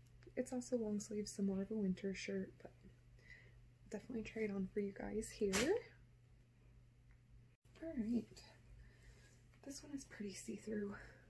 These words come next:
I do like the sleeves. I think if I wore, like, a tank top under this, it would be great. It does have, like, the longer sleeves here, and then so that they're a little bit baggy here. Just gotta pull this up.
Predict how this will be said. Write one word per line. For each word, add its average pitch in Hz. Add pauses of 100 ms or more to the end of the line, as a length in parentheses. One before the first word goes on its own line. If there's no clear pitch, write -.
(800)
I 220
do 247
like 220
the 202
sleeves. 208
I 202
think 208
if 208
I 202
wore, 185
like, 190
a 196
tank 208
top 202
under 247
this, 285
it -
would -
be 214
great. 208
It -
does 214
have, 214
like, 208
the 208
longer 202
sleeves 202
here, 262 (500)
and 202
then 190
so -
that 208
they're 190 (160)
a -
little 233
bit 214
baggy 208
here. 208 (1600)
Just -
gotta 196
pull -
this 196
up. 208